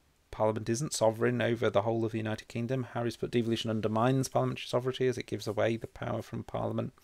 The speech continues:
hands it to other countries. Devolution can undermine parliamentary sovereignty, according to Radio. It leads to quasi, quasi-federalism." Very good. Um, yeah, absolutely, it could do. I mean, in theory, Parliament,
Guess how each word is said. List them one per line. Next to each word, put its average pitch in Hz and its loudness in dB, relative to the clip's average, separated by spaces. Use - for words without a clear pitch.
hands 104 -6
it 98 -8
to 107 -4
other 92 -6
countries. 120 0
Devolution 107 -4
can 123 2
undermine 113 -2
parliamentary 117 -2
sovereignty, 117 0
according 117 2
to 117 -2
Radio. 117 6
It - 0
leads 107 -2
to - -6
quasi, 120 2
quasi-federalism." 131 6
Very 113 -6
good. - 0
Um, 120 12
yeah, 160 12
absolutely, 120 4
it - -2
could 208 6
do. 104 6
I 170 12
mean, 190 12
in 196 12
theory, 185 10
Parliament, 120 10